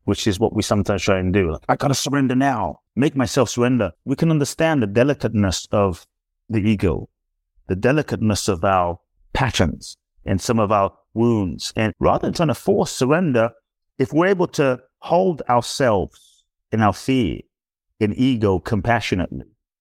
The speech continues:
if we can hold ourselves with some compassion and gentleness and understanding and kindness and meet ourselves with that compassion and spaciousness,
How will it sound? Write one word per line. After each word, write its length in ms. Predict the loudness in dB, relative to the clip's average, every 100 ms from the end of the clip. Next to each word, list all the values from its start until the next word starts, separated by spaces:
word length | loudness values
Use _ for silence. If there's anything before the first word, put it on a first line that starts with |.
| _ -4
if 140 | 0
we 80 | 0
can 160 | 0 0
hold 320 | 0 0 0
ourselves 440 | 0 0 2 2
with 160 | -2 -2
some 200 | -2 -2
compassion 580 | -2 0 -2 -2 -6 -6
and 100 | -6
gentleness 520 | -2 0 0 -4 -4
and 100 | -2
understanding 640 | 0 0 -2 -2 0 0 -2
and 200 | -4 -4
kindness 760 | -2 0 0 -2 -4 -4 -6 -14 _
and 160 | -4 0
meet 180 | 0 2
ourselves 460 | 0 0 -2 0
with 120 | -2 -2
that 160 | -2
compassion 480 | -2 0 0 0 -2
and 100 | -4
spaciousness, 720 | 0 2 2 -2 0 0 0